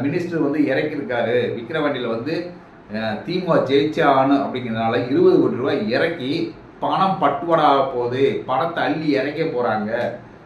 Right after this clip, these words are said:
இதனாலதான் வந்து பணத்தை இறப்பாங்க அப்படிங்கிறதுனாலதான் தேமுதிகவும் அதிமுகவும் அந்த தேர்தலை புறக்கணிச்சாங்க. இப்ப சீமான் அதான் சொல்றாரு, "இவ்வளவு பணம் கொடுக்க போறாங்க" அப்படின்ட்டு. பணம் கொடுத்தா வாக்குகள் வந்து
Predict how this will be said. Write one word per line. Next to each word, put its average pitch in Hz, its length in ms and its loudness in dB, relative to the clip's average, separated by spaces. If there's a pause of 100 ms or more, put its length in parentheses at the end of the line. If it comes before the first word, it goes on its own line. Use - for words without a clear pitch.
(160)
இதனாலதான் 139 500 4
வந்து 151 220 2
பணத்தை 143 380 0
இறப்பாங்க 143 440 2
அப்படிங்கிறதுனாலதான் 131 1080 2 (360)
தேமுதிகவும் 147 1000 2 (140)
அதிமுகவும் 135 1080 -2
அந்த 120 140 -6
தேர்தலை 147 500 0
புறக்கணிச்சாங்க. 139 680 -2 (580)
இப்ப 160 440 6
சீமான் 208 380 2
அதான் 170 160 6
சொல்றாரு, 151 540 4 (100)
"இவ்வளவு 160 280 0
பணம் 226 360 4
கொடுக்க 190 200 6
போறாங்க" 143 540 2
அப்படின்ட்டு. 107 240 -6 (460)
பணம் 233 380 6
கொடுத்தா 180 380 6
வாக்குகள் 196 500 4
வந்து 156 340 0